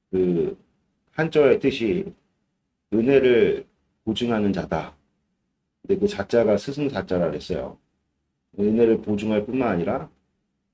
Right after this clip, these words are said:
스승이라는 존재는 도를 가르치고 또 학식을 가르치고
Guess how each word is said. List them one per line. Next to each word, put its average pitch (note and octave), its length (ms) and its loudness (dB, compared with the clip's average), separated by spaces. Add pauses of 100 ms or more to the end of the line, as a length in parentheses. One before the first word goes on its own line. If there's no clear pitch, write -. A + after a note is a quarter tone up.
(260)
스승이라는 C#3 800 2
존재는 A2 640 -2 (180)
도를 A2+ 260 0
가르치고 F#2 560 0
또 E2 320 0
학식을 - 360 0
가르치고 G#2+ 680 -2